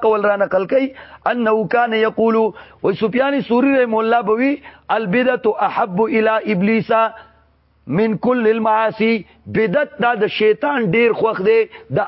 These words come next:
اری گناہ نه بدعت خوښ دی۔ اے، شیطان خو چې دا خلق په گناهونو کې اخته شي، خو د شیطان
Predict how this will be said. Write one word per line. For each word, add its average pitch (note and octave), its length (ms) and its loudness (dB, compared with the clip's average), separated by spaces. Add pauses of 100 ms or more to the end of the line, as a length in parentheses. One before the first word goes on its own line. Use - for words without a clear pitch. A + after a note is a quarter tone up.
(100)
اری D4 180 0 (100)
گناہ C4+ 300 2
نه B3 160 0
بدعت G#3 420 0
خوښ G#3 340 0
دی۔ A3+ 140 0 (560)
اے، C3+ 200 0 (440)
شیطان F3+ 360 0
خو F#3 180 0
چې E3 140 -8
دا C3 120 2
خلق C#3+ 320 -2
په C#3 60 -4
گناهونو B2+ 500 0
کې - 180 -4
اخته D#3+ 260 -4
شي، - 200 -10 (1040)
خو B2+ 120 -4
د C#3+ 80 0
شیطان E3+ 500 -2